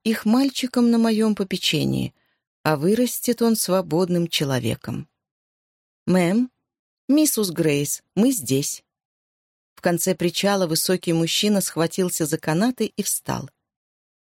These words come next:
Джаспер и Исаак машут ему, он машет в ответ. Потом вытирает руки о штаны, в несколько длинных шагов оказывается у повозки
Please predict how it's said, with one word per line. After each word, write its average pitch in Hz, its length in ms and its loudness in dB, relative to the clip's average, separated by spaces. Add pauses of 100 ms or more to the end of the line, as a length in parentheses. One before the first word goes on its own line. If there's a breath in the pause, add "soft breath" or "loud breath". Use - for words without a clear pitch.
(420)
Джаспер 247 560 0
и 208 240 -2
Исаак 185 680 -2
машут 202 420 0
ему, 151 400 0 (220)
он 247 200 2
машет 190 360 -2
в 147 40 -6
ответ. - 460 -8 (360)
Потом 170 280 2
вытирает 170 500 0
руки 175 260 -2
о 160 80 0
штаны, 170 460 0 (320 soft breath)
в 151 100 -2
несколько 185 480 0
длинных 180 400 0
шагов 180 480 0
оказывается 170 720 -2
у 160 60 0
повозки 220 680 -2